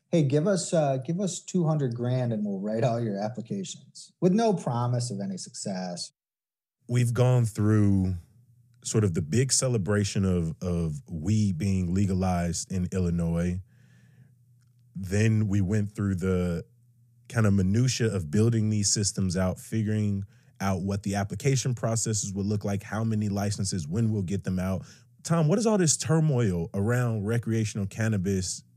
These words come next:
Speaker 2: in our state? What does that say about where we are?
Speaker 1: It says that,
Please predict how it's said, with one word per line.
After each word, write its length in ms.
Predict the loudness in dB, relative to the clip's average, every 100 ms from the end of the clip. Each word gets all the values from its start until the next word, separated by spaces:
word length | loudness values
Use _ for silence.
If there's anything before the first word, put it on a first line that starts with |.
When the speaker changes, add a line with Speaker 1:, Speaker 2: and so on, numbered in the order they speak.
| _ _ _
Speaker 2:
in 140 | -2 0
our 140 | 2
state? 460 | 0 0 0 0 -2
What 120 | -2 0
does 80 |
that 160 | 2 2
say 540 | 4 2 2 0 -2 -8 -16 -20 -20 -6
about 540 | -4 -2 0 0 0
where 220 | 0 2 2
we 180 | 2
are? 400 | 0 -2 -4 -10 -16 _
Speaker 1:
It 240 | -4 -2 2
says 880 | 4 4 6 4 4 6 6 4 2
that, 320 | 2 2 0